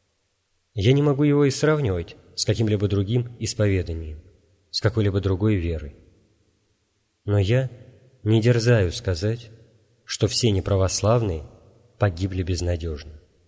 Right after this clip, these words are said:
У Господа многое милость,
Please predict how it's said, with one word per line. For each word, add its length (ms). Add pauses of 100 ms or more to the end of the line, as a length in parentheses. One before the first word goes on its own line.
(960)
У 120
Господа 540 (440)
многое 460
милость, 560